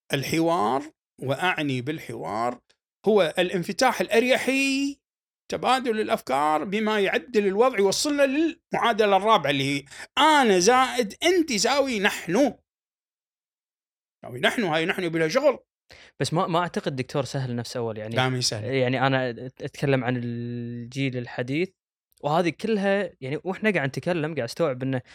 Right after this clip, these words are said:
Speaker 2: هذه أفكار نشوفها بمسلسلات الغرب، أفلامهم، بأن أنا مستقل، أنت خذيتني مثل ما تبيني، تبيني بهالشكل،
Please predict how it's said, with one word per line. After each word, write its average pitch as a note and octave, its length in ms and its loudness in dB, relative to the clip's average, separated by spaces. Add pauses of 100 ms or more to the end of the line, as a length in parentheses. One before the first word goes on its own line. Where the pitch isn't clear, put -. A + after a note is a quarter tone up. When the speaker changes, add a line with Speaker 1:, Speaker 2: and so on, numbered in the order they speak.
(180)
Speaker 2:
هذه C#3+ 240 2
أفكار E3+ 500 0
نشوفها C#3 380 -4
بمسلسلات B2 720 -4
الغرب، A#2 340 -8
أفلامهم، A#2 400 -8 (640)
بأن E3+ 220 -2
أنا B2+ 360 0
مستقل، A#2+ 600 -4 (260)
أنت B2+ 180 -8
خذيتني C#3 440 0
مثل C3+ 200 -4
ما B2+ 160 -4
تبيني، C3 460 -4
تبيني A#2+ 340 -6
بهالشكل، E3+ 680 -2